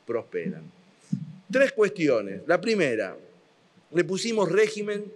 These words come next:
de promoción de la economía del conocimiento. Me parece que el nombre está mal. Hay que ponerle régimen de promoción de las empresas de la economía del conocimiento. Porque lo que transforma en bienes y servicios útiles el conocimiento es una máquina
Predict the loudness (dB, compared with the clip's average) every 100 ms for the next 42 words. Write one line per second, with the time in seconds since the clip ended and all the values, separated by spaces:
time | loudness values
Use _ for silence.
0 | -18 -6 -6 -2 -2 -2 -4 -2 -4 -2
1 | -2 -2 -4 -2 -2 -2 -4 -8 -10 -10
2 | -6 -4 -2 -2 -4 -6 -6 -4 -6 -4
3 | -6 -4 -10 -12 -14 -16 _ _ -20 -8
4 | -4 -2 0 0 2 2 2 0 0 -6
5 | -4 -4 -2 -2 -2 0 0 0 2 2
6 | 2 -2 -4 0 2 2 0 0 0 -2
7 | -2 -2 -2 0 -2 -4 -8 -8 -8 -10
8 | -10 -10 -12 -16 _ -2 0 0 0 0
9 | 0 0 0 0 2 4 2 -2 -4 -2
10 | -2 -2 -2 0 0 0 0 0 -2 -4
11 | -4 -2 -4 -2 -4 -4 -4 -6 -6 -6
12 | -6 -4 -6 -6 -6 -4 -4 -6 -8 -6
13 | -8